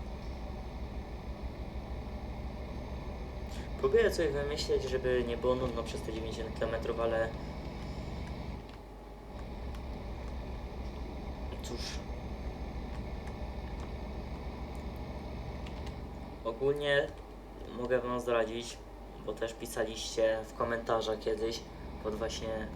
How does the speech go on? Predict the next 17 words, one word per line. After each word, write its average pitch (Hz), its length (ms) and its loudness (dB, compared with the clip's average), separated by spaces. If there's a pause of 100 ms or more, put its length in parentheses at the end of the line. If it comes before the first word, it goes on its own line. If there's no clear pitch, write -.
(540)
filmami 120 420 4
z 113 40 4
Eurotracka, 113 640 6
czy - 160 -2
będzie 120 280 4
konwój 127 560 6 (420)
i - 80 -4
kiedy 135 280 10
będzie 107 260 4
ten 104 160 -2
konwój. 104 400 2 (640)
No 110 120 0
i 110 120 2 (840)
z - 100 -12
tego, 107 260 2
co 107 280 4
słysza-, 110 560 4